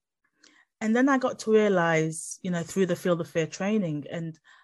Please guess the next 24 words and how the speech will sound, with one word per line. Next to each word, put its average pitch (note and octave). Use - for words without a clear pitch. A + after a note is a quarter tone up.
understanding G3
how D#3
it D#3
works, F3+
is F3
that F#3
you A#3
can F4
get -
goodies D#3
or D#3
benefits F3+
from F3+
every G#3
decision F#3+
you D#3
make. D#3
Everything A3
opens F#3+
up E3
new F3
opportunities, D#3
new E3
experiences. D3+